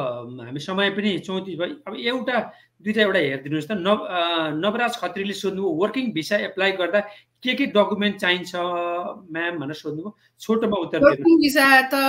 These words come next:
Speaker 2: अब कस्तो खालको working visa, तपाईँको इम्प्लोयरले apply गर्ने हो कि, अम, इम्प्लोयरको फाइनेन्सियलदेखि लिएर तपाईँको experience लेटरदेखि त्यो सबै कुराहरू चाहिन्छ। यसको छोटो चाहिँ अलिकति गाह्रै हुन्छ नि।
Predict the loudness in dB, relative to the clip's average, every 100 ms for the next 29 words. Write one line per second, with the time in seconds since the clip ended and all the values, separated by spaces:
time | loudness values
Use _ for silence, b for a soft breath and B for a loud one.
0 | 2 0 -2 -2 -4 -4 -2 0 0 2
1 | 0 0 -4 -8 -8 -4 -4 -4 -8 -8
2 | -6 -4 0 0 2 0 -2 -4 -4 -4
3 | -4 -6 -6 -10 -8 -8 -6 -6 -6 -6
4 | -4 -4 -6 0 2 2 0 -6 -4 -2
5 | 0 0 -2 -6 -8 -8 -8 -4 -4 -4
6 | -4 -6 -6 -8 -8 -6 -8 -6 -4 -4
7 | -8 -12 -14 -16 -16 -12 -10 -10 -6 -6
8 | -6 -8 -8 -10 -10 -10 -10 -8 -10 -8
9 | -10 -10 -12 -10 -8 -8 -12 -12 -4 -2
10 | -2 -4 -6 -8 -8 -8 -14